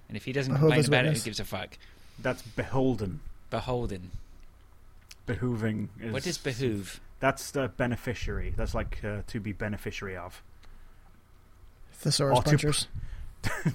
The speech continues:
Speaker 3: <laughs> to provide a benefit of. Uh, it would behoove us to do X, Y, and Z.
Speaker 1: Right.
Speaker 3: Um, <clears throat> all right.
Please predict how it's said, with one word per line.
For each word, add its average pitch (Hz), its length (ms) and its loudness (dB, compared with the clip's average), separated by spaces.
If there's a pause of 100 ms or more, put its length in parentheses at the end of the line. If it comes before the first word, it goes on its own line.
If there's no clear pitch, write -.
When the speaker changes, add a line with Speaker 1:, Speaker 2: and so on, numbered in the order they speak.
Speaker 3:
<laughs> - 180 4
to 190 120 4
provide 120 680 4 (440)
a 110 140 4
benefit 101 720 0
of. 95 420 -8 (800)
Uh, 98 200 -8 (100)
it 113 120 -6
would 107 200 -6
behoove 120 420 0
us 107 180 -2
to 107 520 0
do 104 180 -2
X, 104 200 -8
Y, 104 100 -6
and 98 120 -6
Z. 92 80 -14 (640)
Speaker 1:
Right. 92 180 -8
Speaker 3:
Um, 104 440 -2 (220)
<clears throat> - 200 2
all 180 220 8 (300)
right. 185 200 6